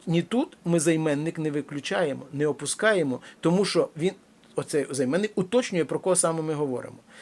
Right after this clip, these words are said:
Тепер, коли ми говоримо "сомос", про нас,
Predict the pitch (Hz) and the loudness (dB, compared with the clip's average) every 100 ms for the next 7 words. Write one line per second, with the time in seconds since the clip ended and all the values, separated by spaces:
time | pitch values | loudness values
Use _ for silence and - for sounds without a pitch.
0 | - 185 175 131 190 254 262 240 240 220 | -14 0 2 2 2 6 6 8 8 8
1 | 202 - - _ _ _ - 254 226 208 | 6 -6 -20 _ _ _ 4 6 6 2
2 | - - _ _ 160 160 220 190 180 - | -4 -12 _ _ -2 2 4 4 0 -4